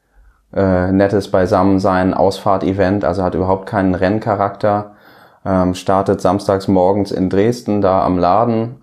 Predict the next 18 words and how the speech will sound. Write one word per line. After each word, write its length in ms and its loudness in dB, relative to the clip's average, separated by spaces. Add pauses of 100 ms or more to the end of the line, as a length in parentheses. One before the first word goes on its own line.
ähm, 440 0
und 140 -4
dann 200 0
sind, 360 -2
gibt's, 340 -8
gab's 300 -4
zwei 240 0
Routen. 480 0
Eine, 500 0
die 120 -6
kür-, 280 -2
kürzere 460 2
war 140 2
siebenundachtzig, 920 -4
neunundachtzig 640 -2
Kilometer 600 0
durch 160 -2
die 320 -2